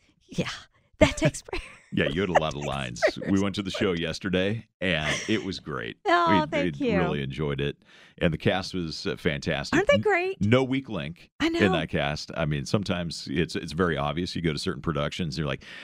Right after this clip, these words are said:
Speaker 2: "Oh, yeah, you know, the three leads were good, but the other," uh, no, not the case with this
Speaker 1: No.
Speaker 2: show. They did a great job, and so it's good to have you back.
Speaker 1: Thank
Speaker 2: As
Speaker 1: you.
Speaker 2: you were
Speaker 1: It's
Speaker 2: out
Speaker 1: good to be
Speaker 2: last week
Speaker 1: back.
Speaker 2: for Tech Week.
Speaker 1: Yep.
Speaker 2: And the blue hair is, uh, certainly something to behold. <laughs>
Speaker 1: <laughs>
Speaker 2: We are glad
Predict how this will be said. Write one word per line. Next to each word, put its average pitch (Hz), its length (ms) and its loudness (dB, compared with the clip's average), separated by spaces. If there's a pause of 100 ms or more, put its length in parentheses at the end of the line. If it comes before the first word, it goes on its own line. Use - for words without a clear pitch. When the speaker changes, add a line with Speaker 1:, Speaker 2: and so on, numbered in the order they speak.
(160)
Speaker 2:
"Oh, 214 180 4
yeah, 185 420 -2
you 113 180 -2
know, 123 80 0
the 113 120 -2
three 160 220 -4
leads 147 340 -2
were 143 120 -6
good, 127 360 0
but 101 220 -4
the 92 220 0
other," 113 360 -2
uh, 135 720 -2 (140)
no, 147 200 -2
not 117 180 -2
the - 80 -16
case 107 340 -4
with 87 120 -2
this - 120 4
Speaker 1:
No. - 100 0
Speaker 2:
show. 55 240 -4 (380)
They 101 80 2
did 87 200 0
a - 20 -8
great 73 260 -4
job, 64 380 -4
and 62 100 -12
so 64 460 -4 (440)
it's - 120 0
good 123 220 6
to 156 60 4
have 139 180 0
you 185 60 -4
back. 123 440 -2
Speaker 1:
Thank 339 200 6
Speaker 2:
As - 80 4
Speaker 1:
you. - 40 4
Speaker 2:
you 127 60 8
were 120 40 4
Speaker 1:
It's 117 80 4
Speaker 2:
out - 40 2
Speaker 1:
good - 0 -
to - 80 2
be - 40 2
Speaker 2:
last - 140 2
week 277 80 4
Speaker 1:
back. 302 80 0
Speaker 2:
for 127 100 0
Tech 107 260 2
Week. 202 220 0
Speaker 1:
Yep. 233 260 2 (260)
Speaker 2:
And 190 200 4
the 180 100 2
blue 98 260 -4
hair 92 300 -2
is, 76 360 -6
uh, 78 100 -2
certainly - 320 2
something - 340 0
to 71 60 -2
behold. 69 500 -2 (100)
<laughs> - 40 -8 (520)
Speaker 1:
<laughs> 202 220 2
Speaker 2:
We 151 180 0
are 127 80 -4
glad 127 540 -2